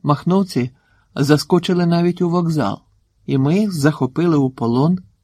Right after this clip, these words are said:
вісімнадцять махновців. Вони сиділи в караульному помешканні, і нашій сотні було призначено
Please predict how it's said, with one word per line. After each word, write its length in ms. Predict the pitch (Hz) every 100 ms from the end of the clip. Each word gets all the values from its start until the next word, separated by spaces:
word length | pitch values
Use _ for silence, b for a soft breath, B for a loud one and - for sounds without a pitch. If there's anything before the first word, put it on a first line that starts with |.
| _
вісімнадцять 680 | 127 127 127 113 117 151 -
махновців. 680 | 147 - 110 107 - 135 - _ _ _ _ _ _ b b b
Вони 220 | 185 202
сиділи 400 | 202 190 196 175
в 60 | 165
караульному 680 | 180 185 190 160 151 156 160
помешканні, 960 | 180 180 139 - - - 143 143 - _ _ _ _
і 160 | 131 139
нашій 340 | 143 135 127
сотні 560 | - - - 127 208 b b b b b b -
було 300 | 139 151 151
призначено 840 | 147 139 147 180 208 165 117 117